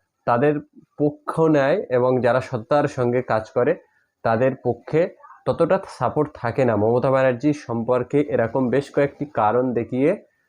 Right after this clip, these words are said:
তিনি তার রাজ্যসভা সাংসদ পদ ছেড়েছেন মমতা ব্যানার্জিকে চিঠি লিখে। এখন তিনি যে কারণগুলো দেখিয়েছেন, তিনি একজন যোগ্য ব্যক্তি, তার সম্পর্কে আলোচনা সমালোচনা করার মো-, ন্যূনতম,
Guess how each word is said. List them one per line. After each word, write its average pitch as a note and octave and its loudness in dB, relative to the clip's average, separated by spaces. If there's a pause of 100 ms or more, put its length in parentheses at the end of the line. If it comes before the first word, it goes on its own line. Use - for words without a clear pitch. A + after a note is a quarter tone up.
(320)
তিনি D#3 2 (440)
তার B2 2
রাজ্যসভা B2 0
সাংসদ B2+ -4 (140)
পদ B2+ 2 (120)
ছেড়েছেন B2+ 0
মমতা B2 2
ব্যানার্জিকে A#2+ 0
চিঠি C#3 0
লিখে। G2+ 0 (920)
এখন F3 0 (300)
তিনি E3+ 2
যে D#3+ -2
কারণগুলো D3+ 2
দেখিয়েছেন, D#3 0 (320)
তিনি C3 2
একজন C#3 4
যোগ্য B2 2
ব্যক্তি, C#3+ 2 (420)
তার C3+ 2
সম্পর্কে C#3 0 (420)
আলোচনা C#3 2
সমালোচনা C3 0
করার C3 0
মো-, C3 0
ন্যূনতম, B2+ 0